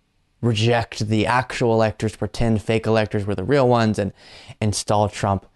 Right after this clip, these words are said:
the president, throw us into a constitutional crisis, a coup. Uh, a non-military coup was being attempted there. Luckily, it didn't work, but he absolutely needs to be held accountable. And then a little bit here from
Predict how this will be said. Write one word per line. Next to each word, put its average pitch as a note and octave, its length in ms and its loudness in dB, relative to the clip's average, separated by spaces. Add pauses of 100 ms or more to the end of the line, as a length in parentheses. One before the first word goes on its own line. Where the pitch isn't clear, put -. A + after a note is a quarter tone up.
(320)
the G#2 100 -4
president, A2+ 640 2
throw G#2+ 200 -2
us G2+ 160 0
into G2+ 220 -2
a G2+ 60 -2
constitutional G2+ 680 -6
crisis, A#2 640 -2
a - 60 -4
coup. A#2 420 0 (800)
Uh, G2+ 320 0 (180)
a F2 360 -2 (320)
non-military A2 1300 0 (100)
coup A#2 220 -2
was G2+ 240 0
being F#2+ 360 -6 (480)
attempted A2+ 540 0
there. G#2 160 2
Luckily, G#2+ 300 0
it - 40 -4
didn't G2 200 -4
work, C3 300 0
but - 280 -4 (460)
he - 220 -4
absolutely A2+ 640 -2
needs G#2 240 -4
to F#2+ 100 -10
be G#2+ 80 -4
held G2+ 380 -4 (440)
accountable. A2 640 0
And A2+ 100 2
then C3+ 100 2
a B2+ 40 4
little B2+ 160 4
bit A2 140 0
here A2+ 260 2
from G#2 380 -2